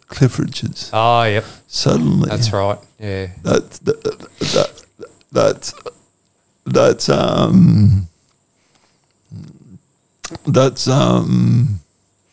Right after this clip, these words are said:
Speaker 1: yeah, pretty special to me, yeah,
Speaker 2: Yeah.
Speaker 1: for me and Sam.
Speaker 2: Mm-hmm.
Speaker 1: But also, my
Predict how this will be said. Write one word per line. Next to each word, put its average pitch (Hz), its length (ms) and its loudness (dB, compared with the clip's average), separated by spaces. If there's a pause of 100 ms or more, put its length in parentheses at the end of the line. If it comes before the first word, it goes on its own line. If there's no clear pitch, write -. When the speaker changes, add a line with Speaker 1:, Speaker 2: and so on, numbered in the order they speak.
(460)
Speaker 1:
yeah, 117 280 0
pretty 135 220 0
special - 400 -2
to - 80 0
me, - 400 -2 (260)
yeah, - 200 -8
Speaker 2:
Yeah. 92 180 -2
Speaker 1:
for - 100 -8
me 131 220 -2
and - 240 -8 (160)
Sam. 123 680 -4 (260)
Speaker 2:
Mm-hmm. 107 320 -8 (140)
Speaker 1:
But 151 120 4
also, 156 720 4
my 127 400 0